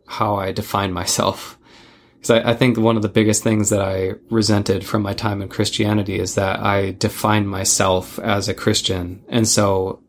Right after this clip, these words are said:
once I left Christianity, I had nothing. I felt like my own personal, like, the Joe self, my, my personality was, was at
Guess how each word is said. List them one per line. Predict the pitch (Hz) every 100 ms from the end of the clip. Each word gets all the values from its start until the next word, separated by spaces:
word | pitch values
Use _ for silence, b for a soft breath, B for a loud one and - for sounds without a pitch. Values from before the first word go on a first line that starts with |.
| _ _
once | - - 110 104 101
I | 95
left | 98 107 -
Christianity, | - 107 - 110 110 98 95
I |
had | 104 98 95
nothing. | 95 101 - - 107
I | -
felt | 107 104 98
like | 92 - - _ b b
my | - 110
own | 113 110 101
personal, | - 120 - 104 95 95
like, | 104 90 - -
the | 127 104
Joe | 101 101 104 98
self, | - 113 95 98 - -
my, | 101 95 _ _ _ _ b b b b -
my | 104 98
personality | - 123 - 107 104 101 98 92 92 - - _
was, | 104 95 90 87 - - _ _ _ _ _ _ - -
was | 101 90
at | 95 87